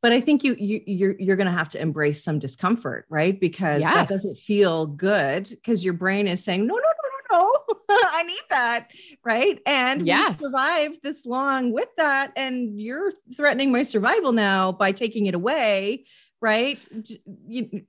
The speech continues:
Speaker 1: and I
Speaker 2: Mm-hmm.
Speaker 1: need this. But
Speaker 2: Right. Well,
Speaker 1: you
Speaker 2: it's
Speaker 1: don't.
Speaker 2: become like a drug.
Speaker 1: Yeah. Yeah.
Speaker 2: We survived centuries without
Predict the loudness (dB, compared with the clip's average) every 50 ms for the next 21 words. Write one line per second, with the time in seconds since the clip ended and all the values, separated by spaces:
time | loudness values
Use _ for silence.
0 | _ _ 0 2 4 4 4 4 4 4 2 2 4 4 4 4 2 2 0 2
1 | 2 2 2 2 -2 -6 -12 -12 -14 -16 _ _ _ _ _ _ _ _ _ _
2 | _ _ -8 -2 2 4 4 4 2 0 -4 _ 2 4 4 6 4 4 4 2
3 | 2 2 2 2 2 4 2 2 2 2 0 0 0 0 0 0 0 0 -4 -6
4 | -14 -20 _ _ _ _ _ _ _ -4 -2 -2 -2 -4 -6 -10 _ _ _ _
5 | _ -8 -6 -4 -4 -6 -8 _ _ _ -20 -20 -18 _ -6 -4 0 2 4 2
6 | 2 2 2 0 0 0 2 2 2 2 0 0 -4 -10 -20 _ _ _ _ _
7 | _ _ _ _ _ _ _ _ _ _ -20 -20 -20 -8 -2 0 2 2 2 0
8 | 2 2 2 2 2 0 -2 -6 -6 -6 -8 -4 0 2 2 2 4 2 0 2
9 | 0 0 -4 -10 -18